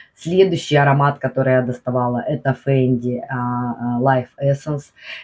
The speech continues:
Это моя любовь любовная с юности. Это, вы знаете, ода древесным ароматам, а, ароматам с-, со специями, а, с древесным, а, свежим спилом. Знаете, он очень чем-то, м, может быть схож,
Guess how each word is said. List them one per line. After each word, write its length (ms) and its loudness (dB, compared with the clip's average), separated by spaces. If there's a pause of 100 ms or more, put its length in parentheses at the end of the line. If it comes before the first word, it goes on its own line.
Это 280 0
моя 280 2
любовь 400 0
любовная 600 0
с 160 -12
юности. 600 -4 (1000)
Это, 840 2
вы 120 0
знаете, 560 2
ода 300 0
древесным 680 -2
ароматам, 680 0
а, 340 -4
ароматам 580 -2
с-, 240 -20
со 180 -8
специями, 1080 -2 (440)
а, 500 2
с 340 -18
древесным, 760 2 (260)
а, 40 -4
свежим 540 0
спилом. 600 -2 (300)
Знаете, 300 2
он 160 2
очень 300 0
чем-то, 320 -2
м, 420 0
может 300 0
быть 200 -4
схож, 520 -4